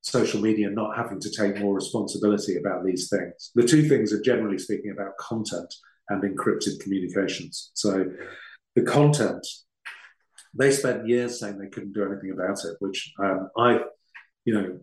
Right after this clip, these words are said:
both myself and Mark Rowley thought was nonsense. Mark used to go out in the press regularly and sort of give them a slating. And I, I would get a phone call from my counterparts,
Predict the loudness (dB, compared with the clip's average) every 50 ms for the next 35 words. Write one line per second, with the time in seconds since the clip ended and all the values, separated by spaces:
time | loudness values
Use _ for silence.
0 | _ 4 4 4 4 2 0 0 0 0 0 0 0 -2 -4 -8 -8 -6 -6 -6
1 | -4 -4 -4 -4 -2 -4 -4 -4 -4 -4 -4 -4 -6 -6 -6 -4 -4 -4 -4 -6
2 | -10 -12 -14 -10 -6 -2 0 0 0 0 0 -2 -2 -2 -2 0 0 0 0 -4
3 | -8 -8 -4 -2 -2 -2 -2 -2 -2 -2 0 2 0 0 0 -2 -6 -8 -10 -12
4 | -10 -10 -8 -8 -8 -10 -10 -8 -2 0 0 0 0 -2 -4 -6 -4 -2 0 0
5 | 0 0 -2 -6 -14 -18 -20 -20 _ _ _ _ _ _ -20 -20 -20 -20 -10 -6
6 | -4 -4 -2 0 4 6 6 6 6 6 4 2 2 2 2 0 0 0 0 0
7 | 0 0 0 -2 -4 -2 -2 -2 -4 -4 -4 -4 -4 -4 -4 -6 -6 -2 0 0
8 | 0 0 -2 -4 -6 -6 -10 -16